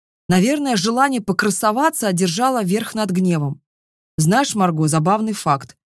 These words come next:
Кьяртан славится тем, что легко наживает себе врагов. Одного такого я решил использовать в своих целях, и он с радостью согласился мне помочь. Долго гадать не пришлось.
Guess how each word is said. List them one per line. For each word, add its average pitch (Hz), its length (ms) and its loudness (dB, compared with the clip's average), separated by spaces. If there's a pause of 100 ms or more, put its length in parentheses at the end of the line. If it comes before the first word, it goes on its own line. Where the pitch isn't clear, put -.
(380)
Кьяртан 247 480 0
славится 247 440 -2
тем, 285 240 -2
что - 160 -6
легко 208 300 -2
наживает 214 500 -2
себе 202 200 -2
врагов. 175 500 -2 (400)
Одного 196 380 4
такого 220 340 0
я 190 160 0
решил 220 280 -2
использовать 214 560 -2
в - 40 -6
своих 185 300 -2
целях, 147 440 -2 (300)
и 214 80 0
он 247 160 2
с - 100 -4
радостью 208 460 2
согласился 175 580 -2
мне 170 160 2
помочь. 170 500 0 (640)
Долго 262 340 2
гадать 196 300 -2
не 196 80 -2
пришлось. 180 580 -4